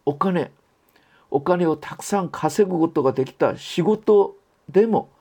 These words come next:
全てを捨ててイエス様に従ったと書いてあります。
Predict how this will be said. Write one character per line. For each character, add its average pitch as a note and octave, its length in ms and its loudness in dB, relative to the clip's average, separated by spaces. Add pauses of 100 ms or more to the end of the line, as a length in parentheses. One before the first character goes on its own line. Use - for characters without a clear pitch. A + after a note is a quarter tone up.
全 B3 340 0
て - 180 -4
を E3+ 140 4
捨 - 160 -10
て C#3+ 80 -2
て - 280 -6 (440)
イ A#2+ 80 0
エ C3+ 100 4
ス C#3 80 -14
様 F#2 260 -6
に C3+ 160 -8
従 - 320 -10
っ D3+ 80 -4
た D3 160 -2
と D3+ 240 0 (220)
書 A2+ 80 -10
い A2 60 -10
て G2 160 -6
あ F2 40 -8
り - 80 -16
ま G#2+ 100 -20
す。 - 120 -20